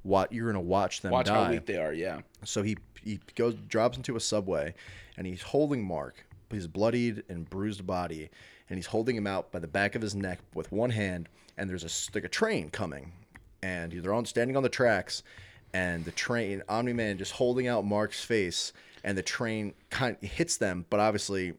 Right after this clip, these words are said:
Speaker 1: they're superheroes, so the train is splitting apart as it's hitting them, and it's just eviscerating everyone on, on board. And Mark's just taking it to the face.
Speaker 2: Yeah.
Speaker 1: You know what I mean?
Speaker 2: Like, killing people by accident.
Speaker 1: Yeah.
Speaker 2: And he can't do anything 'cause he's, Omni-Man just got his body.
Speaker 1: Yeah.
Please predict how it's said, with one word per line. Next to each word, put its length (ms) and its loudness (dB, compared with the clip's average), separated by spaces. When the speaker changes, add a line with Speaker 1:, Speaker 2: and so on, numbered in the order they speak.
Speaker 1:
they're 100 -2
superheroes, 1000 -4
so 280 0
the 60 -16
train 300 0
is 80 0
splitting 540 4
apart 520 2
as 220 2
it's 140 -6
hitting 280 0
them, 240 -6
and 140 0
it's 140 -2
just 320 -2
eviscerating 680 0
everyone 340 -2
on, 180 -6
on 160 -4
board. 260 -6
And 120 2
Mark's 300 6
just 160 -6
taking 280 -2
it 100 -8
to 80 -10
the 80 -10
face. 480 -8
Speaker 2:
Yeah. 120 -6
Speaker 1:
You 40 -4
know 60 -4
what 160 0
I 20 -2
mean? 160 -2
Speaker 2:
Like, 440 -2
killing 220 2
people 160 -2
by 140 -6
accident. 480 -8
Speaker 1:
Yeah. 200 -2
Speaker 2:
And 80 0
he 60 2
can't 220 0
do 100 2
anything 180 2
'cause 180 -4
he's, 300 -8
Omni-Man 400 2
just 160 -4
got 120 -4
his 80 -10
body. 400 -4
Speaker 1:
Yeah. 280 0